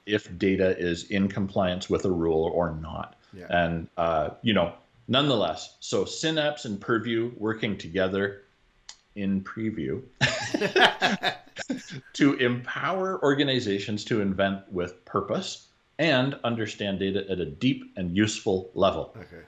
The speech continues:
Speaker 1: So with all of that said, yes, we are actually really excited about this one.
Speaker 2: Yes.
Speaker 1: Uh, because, uh, it, it's a big, it's a big deal, right?
Speaker 2: It is.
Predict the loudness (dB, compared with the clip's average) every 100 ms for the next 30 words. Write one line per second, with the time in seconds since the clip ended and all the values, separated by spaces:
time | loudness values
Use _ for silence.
0 | -4 2 2 0 -2 0 4 4 4 2
1 | 0 -2 -2 -2 -4 -8 _ -10 -2 -2
2 | -2 -10 -8 -2 2 2 2 0 -2 -2
3 | -4 -4 -2 -2 -4 -4 -4 -2 -2 -4
4 | -4 -6 -8 -4 -4 -4 -6 -8 -8 0
5 | 2 4 2 2 2 2 0 -4 2 4
6 | 6 4 2 0 -2 -2 0 2 2 0
7 | 0 -2 -2 0 0 -2 -2 -2 -2 -4
8 | -4 -4 0 0 -2 -12